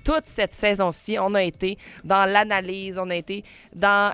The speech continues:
euh, les collaborateurs super pertinents, puis je les remercie d'avoir été là. Mais, euh, aujourd'hui, on s'amuse un peu plus que, qu'à l'habitude. Puis, euh, c'est sûr qu'on sera ensemble dans Marceau le midi aussi, parce que Yannick, c'est sa toute dernière. La semaine prochaine, il est en vacances et ensuite, il va nous revenir,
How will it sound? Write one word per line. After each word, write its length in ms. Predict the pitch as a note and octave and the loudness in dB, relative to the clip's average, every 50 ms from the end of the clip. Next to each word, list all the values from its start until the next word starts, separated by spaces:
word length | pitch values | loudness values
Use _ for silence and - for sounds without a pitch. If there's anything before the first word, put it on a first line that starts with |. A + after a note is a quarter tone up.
| - | 0
euh, 280 | F#3 F3+ F3 E3+ E3+ D#3+ | 0 0 2 2 2 2
les 200 | F3 F3+ F#3 F#3 | 2 2 0 0
collaborateurs 960 | - - B3 A#3+ G#3+ G#3 F#3+ G3+ G3+ F#3 G3+ F#3 F3 - - G3 F#3 F3 E3+ | 2 2 4 4 4 4 4 2 2 2 2 2 2 2 0 0 0 0 -2
super 460 | - - - - - G#3+ G3 F#3 - | -6 -12 -14 -8 -4 -4 -4 -4 -4
pertinents, 680 | - - F3+ - - - - F3+ F#3 F#3 F3+ F3+ F#3 F3+ - | -6 -6 -8 -8 -8 -10 -8 -4 -2 0 0 0 0 -2 -4
puis 180 | - F#3 F3 | -6 -8 -8
je 80 | D3+ D#3+ | -6 -4
les 100 | F3 E3 | -4 -2
remercie 400 | D#3 E3 D#3+ D3+ D#3 - - - | -2 -2 -2 -4 -6 -8 -6 -4
d'avoir 280 | F3 E3 D3 D3 D3 | -2 -2 0 -2 -2
été 200 | D3 C#3+ - D3+ | -4 -6 -8 -6
là. 160 | C#3+ D3+ E3+ F#3+ - - - - - - - - | -4 -2 -4 -4 -6 -10 -20 -20 -20 -20 -18 -10
Mais, 340 | - F#3+ G#3 G#3+ A3 A#3 - - | -4 -2 0 0 0 -2 -2 -2
euh, 160 | F3 E3+ D#3+ D#3 | -2 -2 0 -2
aujourd'hui, 300 | - E3+ E3 E3+ D#3+ F#3 | -2 -2 -4 -2 -2 -2
on 40 | G3 | -2
s'amuse 280 | E3 F3 D#3+ D#3+ F3 E3+ | -2 -2 -4 -4 -4 -4
un 80 | F3 | -6
peu 140 | D#3 - D3 | -6 -6 -8
plus 180 | - F3 E3+ - | -8 -10 -10 -8
que, 400 | - E3 C#3+ C#3 C3+ C3 C3 B2+ | -8 -6 -4 -4 -4 -4 -6 -8
qu'à 160 | - - D#3 | -6 -6 -4
l'habitude. 540 | D3 C#3 C3+ A#2+ - - - F3+ F#3+ F#3+ G3+ - - - - - - | -4 -4 -6 -8 -10 -8 -6 -6 -6 -6 -8 -12 -18 -20 -20 -18 -12
Puis, 260 | - F3 E3+ E3 D#3+ | -8 -6 -4 -2 -2
euh, 60 | D#3 | -2
c'est 120 | D3 - D3+ | -2 -4 -6
sûr 160 | - F#3 F3 | -6 -6 -4
qu'on 160 | - E3 D3 | -4 -4 -4
sera 220 | C#3 - E3 E3+ | -4 -4 -4 -4
ensemble 340 | D3+ D3 - F3 F3 E3+ D#3 | -4 -2 -2 -4 -4 -4 -2
dans 220 | D#3 D3+ D3+ D3 D3+ | -2 0 0 0 0
Marceau 260 | D#3 C3+ - - G3 | -2 -2 -2 -2 -4
le 60 | F#3+ | -2
midi 280 | F3+ E3 C#3+ D#3 F#3+ F#3 | -4 -4 -4 -2 -2 -2
aussi, 240 | E3 - - C#4 | -2 -2 -4 -4
parce 160 | C#4 - - - | -2 -2 -2 -2
que 80 | - | -4
Yannick, 360 | F#3 F3 F3 F3+ G#3 C#4 C#4+ | -4 -2 -2 -2 -2 -2 -6
c'est 100 | - G3+ | -8 -6
sa 160 | F3 - F3+ D#3+ | -4 -4 -4 -4
toute 220 | - G#3+ G#3 F3 | -4 -8 -8 -4
dernière. 480 | E3 E3 D#3 F3 F3 F3+ G3+ B3+ D4 D4 - - - - - - | -4 -4 -4 -2 -2 -2 -2 -2 -4 -6 -10 -14 -20 -20 -14 -6
La 100 | - F3+ | -2 -2
semaine 160 | F#3+ - G#3+ G3 | -2 -2 -2 -4
prochaine, 320 | G#3 G3 - A3+ A3+ A3 | -4 -4 -4 -4 -6 -4
il 140 | F#3 F3+ F#3 | -4 -4 -4
est 120 | F#3+ - G3+ | -2 0 0
en 120 | G3 F#3+ F#3 | 2 4 2
vacances 520 | F3 - - F#3 F3+ G3 A3+ B3 - - F#3+ | 2 2 2 0 0 0 -2 -4 -6 -6 -4
et 80 | E3+ | -4
ensuite, 220 | D#3+ D#3+ G3+ F#3+ F#3 | -4 -4 -6 -6 -4
il 40 | |
va 80 | F3 E3+ | -4 -4
nous 120 | E3+ E3+ | -2 -2
revenir, 340 | D#3 D#3+ D#3+ D#3 E3+ F3+ F3+ | -2 -2 -2 -2 -4 -4 -6